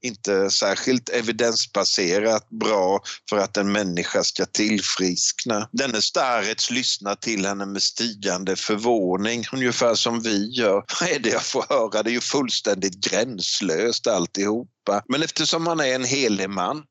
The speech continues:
så vill han inte göra bort henne och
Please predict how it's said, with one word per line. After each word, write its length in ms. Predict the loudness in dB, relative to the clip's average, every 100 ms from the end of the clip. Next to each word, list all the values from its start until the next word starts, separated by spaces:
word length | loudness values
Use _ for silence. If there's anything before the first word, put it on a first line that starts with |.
| _ -2
så 380 | 2 2 2 0
vill 180 | -2 0
han 220 | 0 -2
inte 260 | -4 -4
göra 380 | -2 0 0 0
bort 420 | 0 -4 -4 -6
henne 260 | -4 -2 0
och 180 | 0